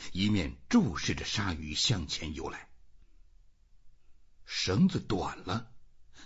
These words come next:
缺了他割下用来绑鱼的那一截儿。老人此刻头脑清醒正常，充满了决心，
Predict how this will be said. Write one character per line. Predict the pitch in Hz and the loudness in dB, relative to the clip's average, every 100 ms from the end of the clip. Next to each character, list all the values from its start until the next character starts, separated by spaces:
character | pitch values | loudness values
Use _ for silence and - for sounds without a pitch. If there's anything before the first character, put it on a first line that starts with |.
| - | -4
缺 | - 104 | 2 4
了 | 92 73 64 - | 4 2 -2 -6
他 | - 82 | 0 0
割 | - 107 98 | 2 2 2
下 | 85 85 | 2 2
用 | 98 | 0
来 | 80 92 | 0 0
绑 | - 87 78 - | 0 0 0 -4
鱼 | 73 151 | 2 6
的 | 196 | 8
那 | 135 | 8
一 | 95 76 | 4 0
截 | 69 - | -6 -8
儿。 | - - - - - - - - - - - - - - - - - - - - - - - - - - - - - | -8 -12 -16 -20 -20 -20 -20 -20 -20 -20 -20 -20 -20 -20 -20 -20 -20 -20 -20 -20 -20 -20 -20 -20 -20 -20 -20 -20 -6
老 | 127 123 123 | 4 6 8
人 | 120 127 226 | 8 10 10
此 | - - - | 8 0 -2
刻 | - 180 117 80 - - - - - | 2 4 4 2 -4 -14 -20 -10 -2
头 | - 139 254 | 4 8 10
脑 | - 73 71 | 8 2 -2
清 | - - 240 214 | 4 10 10 10
醒 | - 76 | 4 0
正 | 214 - | 2 2
常， | - 76 98 - - - - - | 2 -2 -4 -10 -18 -20 -10 -2
充 | - 123 107 | 4 6 6
满 | 87 62 | 4 2
了 | |
决 | 92 82 | -2 -2
心， | - 95 98 | -2 -4 -8